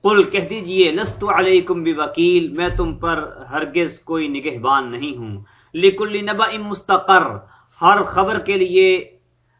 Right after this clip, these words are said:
ایک وقت مقرر ہے، واقع ہونے کا ایک وقت ہے۔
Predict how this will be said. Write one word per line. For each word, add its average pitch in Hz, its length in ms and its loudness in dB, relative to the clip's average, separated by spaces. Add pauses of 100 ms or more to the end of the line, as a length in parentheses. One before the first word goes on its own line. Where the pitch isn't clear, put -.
(100)
ایک 180 360 4
وقت 185 420 0
مقرر 156 600 0
ہے، 147 220 0 (180)
واقع 151 400 2
ہونے 143 300 -6
کا 143 140 -4 (120)
ایک 131 260 -8
وقت 131 360 -8
ہے۔ 127 180 -6